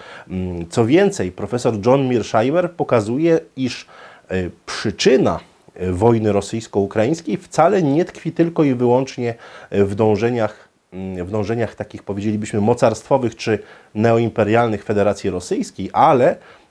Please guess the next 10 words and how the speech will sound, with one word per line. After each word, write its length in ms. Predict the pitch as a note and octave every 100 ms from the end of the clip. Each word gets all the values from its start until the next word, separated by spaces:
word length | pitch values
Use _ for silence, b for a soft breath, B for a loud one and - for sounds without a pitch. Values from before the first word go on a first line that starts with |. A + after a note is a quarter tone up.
| -
została 500 | G#2 A#2 - F3 G3
sprowokowana, 840 | - - C#3 C3+ C3+ B2 D#3 A2+
zdaniem 380 | G2 A2 A2+ A2+
Mearsheimera, 800 | A2+ G2+ G2+ F#2 C3 D#3 E3 - _ _ _ _ _ _ - -
przede 360 | - C3 E3
wszystkim 420 | D#3+ C3+ C3+ C3+
przez 240 | A#2+ A#2 -
Stany 360 | - C3 C3
Zjednoczone 600 | A#2 A#2 A2+ A2 A2+ A2 G#2+
i 140 | B2+